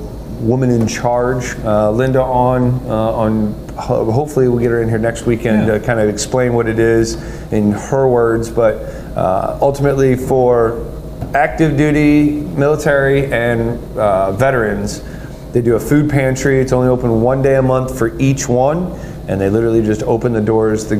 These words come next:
Speaker 1: people come through, and they're able to pick up whatever they need, um, to kind of round out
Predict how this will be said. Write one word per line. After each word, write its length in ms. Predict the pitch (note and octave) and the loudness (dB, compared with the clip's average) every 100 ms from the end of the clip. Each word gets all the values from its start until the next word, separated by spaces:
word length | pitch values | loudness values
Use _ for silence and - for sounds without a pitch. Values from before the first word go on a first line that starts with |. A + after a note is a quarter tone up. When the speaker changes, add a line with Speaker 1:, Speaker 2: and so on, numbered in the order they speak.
| - | -2
Speaker 1:
people 240 | A#2+ A2+ - | -2 -2 -2
come 220 | A2+ G#2+ | -2 -2
through, 760 | G#2+ - A2+ A#2 A2+ A2+ - - | -2 0 2 4 4 2 0 -2
and 120 | G2+ | 0
they're 140 | G#2 G#2 | 0 0
able 120 | G2+ | -2
to 40 | |
pick 280 | G2 A2 - | -2 -4 -2
up 160 | A2 A2 | -2 0
whatever 440 | - - A2+ A2 A2+ | -2 -2 -2 0 0
they 160 | A2 | 0
need, 600 | G#2+ A2 A2 G#2+ G#2 - G2+ | 2 2 2 0 -2 -8 -8
um, 420 | F#2+ F#2 F#2 - | -4 -4 -4 -4
to 200 | A2 G2+ | -2 -2
kind 200 | G#2 G#2 | 0 -2
of 140 | F#2 G2 | 0 0
round 380 | G#2+ A2 G#2+ | 0 0 2
out 380 | A2 A2 G#2 - | 2 2 0 -4